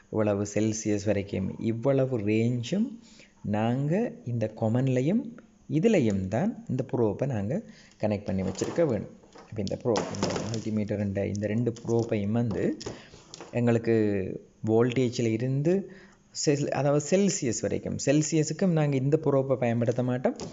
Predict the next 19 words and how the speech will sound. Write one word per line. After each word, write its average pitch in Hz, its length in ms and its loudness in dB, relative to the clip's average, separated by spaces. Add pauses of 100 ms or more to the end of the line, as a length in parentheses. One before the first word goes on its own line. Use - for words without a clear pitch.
(260)
இதுக்கு 156 360 0
தனியான 139 440 2
ஒரு 123 240 2
ப்ரோப் 117 220 4
ஒன்று 147 200 0
வரும். - 340 -2 (240)
அப்ப 98 180 -2
அந்த 160 200 2
ப்ரோப் 165 400 0 (100)
டெம்பரேச்சர் 135 600 0
பாயிண்டோட 110 340 2
இருக்கு. 147 280 0 (120)
அப்ப 101 180 -6
அதை 117 140 0
கொண்டு 107 240 -2
வைக்கிற 101 220 -4
நேரம் 98 220 -2
அதுல 165 200 0
டெம்பரேச்சர் 110 560 -4